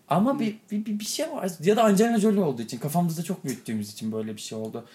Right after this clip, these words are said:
Speaker 2: Olabilir.
Speaker 1: Aynı zamanda Salma Hayek de bana
Speaker 2: Salma Hayek garipti biraz. Yani
Speaker 1: bir veremedi. Anne rolü var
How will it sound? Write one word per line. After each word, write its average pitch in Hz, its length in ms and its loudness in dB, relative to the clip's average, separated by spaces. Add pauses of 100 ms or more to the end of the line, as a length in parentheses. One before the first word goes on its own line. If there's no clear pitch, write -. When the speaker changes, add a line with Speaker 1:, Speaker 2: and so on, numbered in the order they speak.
(240)
Speaker 2:
Olabilir. 139 400 -10
Speaker 1:
Aynı 180 260 4
zamanda 208 380 2
Salma 185 440 2
Hayek 196 380 2
de 156 120 -2
bana 139 360 0 (720)
Speaker 2:
Salma 170 300 -4
Hayek 226 240 -4
garipti 196 360 -6
biraz. 131 140 -4
Yani 156 160 -2
Speaker 1:
bir 196 160 2
veremedi. 214 840 2
Anne 196 360 6
rolü 220 300 4
var 180 220 0